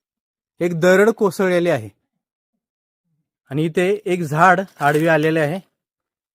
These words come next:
पुढे जाण्यासाठी रोड नाही. आता दुसरा रोड शोधण्यासाठी मी माझ्या भाच्यांना सांगणार आहे. हे बघा, हे माझे दोन भाचे आहेत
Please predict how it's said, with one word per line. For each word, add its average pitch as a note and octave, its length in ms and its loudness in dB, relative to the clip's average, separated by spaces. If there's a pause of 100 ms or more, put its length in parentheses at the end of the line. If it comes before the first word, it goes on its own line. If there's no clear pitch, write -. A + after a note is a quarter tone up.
पुढे F3 200 2
जाण्यासाठी F#3+ 560 0
रोड E3 240 0
नाही. B2+ 300 -4 (1160)
आता C#3+ 220 -2
दुसरा F#3+ 420 4
रोड G#3+ 240 6
शोधण्यासाठी G#3 680 0 (1300)
मी E3+ 80 -2
माझ्या F3+ 280 4
भाच्यांना G3 500 0
सांगणार F#3+ 360 0
आहे. F#3+ 200 2 (840)
हे E3+ 100 2
बघा, D3 200 0 (1120)
हे F3 100 -4
माझे F#3+ 280 2
दोन G3+ 240 0
भाचे F3+ 300 2
आहेत A3 220 6